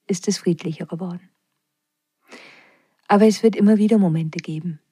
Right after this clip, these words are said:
wo das Leben meine Königin herausfordert, wo sie neue Gesetze und neue Ordnungen in meiner inneren Welt kreieren werden muss, weil neue Lebenserfahrungen und Umstände mir begegnen werden.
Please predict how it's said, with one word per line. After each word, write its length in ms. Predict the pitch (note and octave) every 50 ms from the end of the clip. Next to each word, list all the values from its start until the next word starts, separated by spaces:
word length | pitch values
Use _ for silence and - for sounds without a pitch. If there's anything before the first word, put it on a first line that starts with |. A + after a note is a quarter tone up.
| _ _ _ _ _ _ _ _ _ _ _ _ _ _ _
wo 160 | - F3 F3+ F3+
das 260 | F#3 F3+ - - -
Leben 380 | F3 F3+ F#3 G3+ A3 A#3 A3+
meine 240 | G#3+ F#3 E3+ E3+ E3+
Königin 540 | E3+ - - F#3+ F#3 F3+ F#3 F#3 F3+ F#3+ F3+
herausfordert, 880 | E3 D#3+ F3 F3 E3+ E3 D#3+ D3+ - - - E3 D3+ F3+ E3+ E3 - _ _ _ _ _ _ _ _ _ _ _ _
wo 120 | - G3+ G#3
sie 180 | F3+ G#3 G#3+
neue 320 | G#3 G#3+ A3+ B3 C4 B3+ A3
Gesetze 720 | A3+ G3+ E3+ - F#3 F#3+ F#3+ _ - - C4 C4 C#4 C#4 _ _ _ _ _ _ _ _ _ -
und 200 | G#3+ F#3+ F#3 G3
neue 360 | G#3+ A3 B3 B3+ B3+ - -
Ordnungen 440 | G3 G#3+ A3+ A3 - F#3+ F3+ E3+ E3+
in 100 | E3 E3
meiner 260 | E3 E3 E3+ F3 -
inneren 440 | - G3+ G3+ A3 G#3+ G#3 G3+ G3 F3
Welt 300 | F#3 F#3 F#3 F#3+ F3+ -
kreieren 460 | - - G#3+ A3 F#3 A3 G3 F3+ E3
werden 240 | D#3 D#3+ E3 D#3+ D#3
muss, 380 | D3+ D#3 E3 D3+ - - - _ _ _ _ _ _ _ _ _ _ _ _ _ -
weil 140 | - F#3+ G3
neue 320 | G3+ G#3 A3 A#3+ B3 B3
Lebenserfahrungen 1160 | A#3 G3+ F3 F#3+ G#3+ A3 B3 A#3+ - A3+ A3+ G#3+ - A3 G#3+ G#3+ A3 A3 G3+ A3 A3 A3 G#3+ G3+
und 180 | F#3+ F#3+ -
Umstände 500 | G#3 C4 C4+ B3 - - - E3+ E3 E3
mir 140 | D#3+ E3 D#3+
begegnen 520 | E3 E3+ - E3+ E3 - - - D#3+ D#3
werden. 380 | D#3 D#3+ D3+ D3+ D#3 F3 E3+